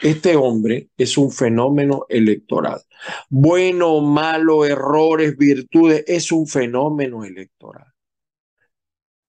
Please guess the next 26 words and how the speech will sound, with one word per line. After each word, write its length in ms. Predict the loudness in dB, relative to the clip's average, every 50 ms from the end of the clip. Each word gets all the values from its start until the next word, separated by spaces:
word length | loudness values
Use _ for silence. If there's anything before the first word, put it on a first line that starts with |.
| _ _
Y 460 | 2 2 4 4 4 4 2 2 0 -4 _ _
cualquier 800 | 0 2 2 2 2 -2 -4 -6 -4 0 2 2 2 2 2
decisión 680 | 2 2 0 0 0 -2 -2 0 0 2 2 2 2 0
sobre 360 | 0 0 0 2 2 2 0 0
su 200 | 0 -2 -2 0
futuro 680 | 0 0 -2 0 2 2 2 4 2 2 0 -2 -6 _ _ _ _ _ _ _ _ _ _ _
va 340 | -8 -4 -2 0 0 0 -2
a 20 | -4
afectar 560 | -4 -4 -6 -6 -6 _ -4 -4 -2 -2 -2
esta 260 | -4 -4 -4 -4 -2
sociedad. 640 | -2 -2 -2 0 2 2 2 2 2 0 -2 -6 _ _ _ _ _ _ _ _ _ _ _ _ _ _ _ _ _ _
Creo 260 | -2 2 2 2 0 0
que 160 | -4 -6 -2
como 320 | 0 0 2 2 2 2
nunca 380 | 2 2 2 0 0 0 0 2
ha 60 | 2
ocurrido 600 | 2 2 2 2 2 2 2 2 2 2 2 2
o 240 | 2 0 -2 -2 0
como 380 | 0 -2 0 0 -2 -2 -4 -2
pocas 440 | -2 -2 -2 0 -2 -2 -2 -2 0
veces 380 | 0 0 0 0 0 -2 -4 -2
ha 120 | 0 0
ocurrido, 640 | 0 0 0 0 0 2 2 4 4 4 4 2 0
sal-, 540 | -2 -2 -2 -2 0 -2 -2 -2 -2 -2 -2
salvo 460 | -2 -2 -2 -2 -2 -2 -2 -2 0
decisiones 800 | 0 -2 -2 -2 -4 -4 -2 0 2 2 2 0 -2 -4 -6